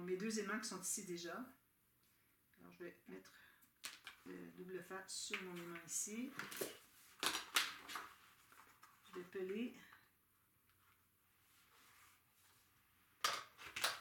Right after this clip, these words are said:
Puis, je vais passer mon gousset quand même assez loin. Ici.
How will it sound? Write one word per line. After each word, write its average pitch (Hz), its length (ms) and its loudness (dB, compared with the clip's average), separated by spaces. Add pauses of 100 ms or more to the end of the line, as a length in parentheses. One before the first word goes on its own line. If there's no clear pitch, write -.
Puis, 214 240 -6
je 180 180 -2
vais 190 180 0 (580)
passer - 320 4
mon 202 140 0
gousset 185 520 0
quand 196 120 -2
même 220 240 -2
assez 185 240 2
loin. 170 200 -4 (1080)
Ici. 180 300 -10